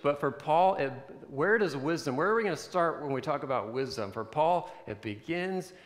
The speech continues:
at the cross. Wisdom begins at the cross.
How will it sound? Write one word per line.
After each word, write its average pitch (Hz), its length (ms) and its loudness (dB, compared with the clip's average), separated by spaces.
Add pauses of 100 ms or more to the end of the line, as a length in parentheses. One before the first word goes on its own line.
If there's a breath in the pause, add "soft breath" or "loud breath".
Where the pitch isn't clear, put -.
(140 loud breath)
at 127 120 -2
the 143 80 -2
cross. - 460 0 (240 loud breath)
Wisdom 180 320 2
begins 147 380 0
at 190 80 -2
the - 80 -2
cross. 135 440 0